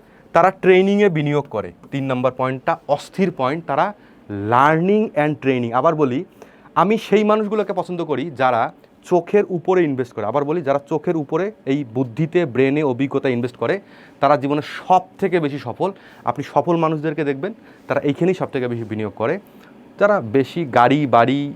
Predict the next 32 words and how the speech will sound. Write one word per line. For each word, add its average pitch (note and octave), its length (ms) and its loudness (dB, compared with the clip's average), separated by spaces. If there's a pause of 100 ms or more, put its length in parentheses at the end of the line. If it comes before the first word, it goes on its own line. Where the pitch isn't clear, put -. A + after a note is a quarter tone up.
(140)
এগুলোতে D3 280 -2
বিনিয়োগ C3+ 260 0
করতেছে, - 380 -6
তারা D3+ 280 4
আসলে D#3+ 380 0
অর্থনৈতিকভাবে F#3 680 0
সফল, C3+ 380 -6
but - 100 -6 (140)
মেন্টালি C#3 500 2
তারা C#3 180 2
সফল A#2+ 300 -4
না, D#3 220 -2 (340)
সামাজিকভাবে D3 640 -2
তারা B2 160 -4
সফল - 260 -10
না। G2+ 120 -4
আমি E3 180 -2
চাই F#3+ 180 0
আপনি G#3 280 -4 (360)
এইখানেও G#3+ 360 4
সফল G3 300 -2
হন, A#3+ 180 0 (240)
সামাজিকভাবেও B2 720 -8
সফল G#2 280 -12
হন। E2+ 100 -16 (320)
এরপরে G3 280 6
দেখব, F#3+ 340 4 (300)
তারা F3 200 4
সময়ের D#3+ 580 0
মূল্য C#3 340 -2
জানে। G#2 240 -6
পৃথিবীতে G3+ 580 -2